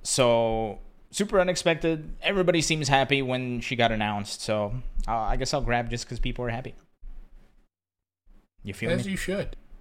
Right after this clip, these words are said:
Speaker 1: Yeah. Chat, block, or grab. I see a block and a grab.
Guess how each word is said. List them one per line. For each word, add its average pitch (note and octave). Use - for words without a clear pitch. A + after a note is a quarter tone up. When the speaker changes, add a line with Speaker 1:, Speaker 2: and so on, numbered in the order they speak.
Speaker 1:
Yeah. F#2+
Chat, E3+
block, D#3+
or D3
grab. A#2+
I A#2+
see C#3
a -
block B2+
and G#2+
a -
grab. F#2